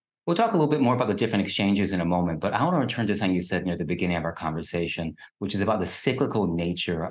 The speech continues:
of the mining sector right now. Uh, what in particular about that? I mean, right now, it's, it's not really a, a boom time. What would you say to someone who's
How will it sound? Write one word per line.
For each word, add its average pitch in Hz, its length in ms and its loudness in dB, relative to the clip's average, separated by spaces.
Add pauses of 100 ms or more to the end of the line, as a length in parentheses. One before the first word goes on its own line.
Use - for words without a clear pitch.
of 85 360 0
the 80 60 -4
mining 82 420 -2
sector - 380 -8
right 73 280 -8
now. - 360 -8 (420)
Uh, 101 140 0
what 147 340 0
in 135 140 4
particular 120 320 0
about 90 300 2
that? 98 180 2
I 90 40 2
mean, 92 240 2
right 117 200 2
now, 110 320 4
it's, - 240 -2
it's - 160 -4
not 110 160 0
really 101 320 4
a, 82 260 0
a 82 60 -2
boom 101 340 4
time. 71 500 -4 (340)
What 101 500 -2 (140)
would 107 120 0
you 92 80 -2
say 101 240 0
to 95 100 2
someone 90 280 0
who's 82 180 -6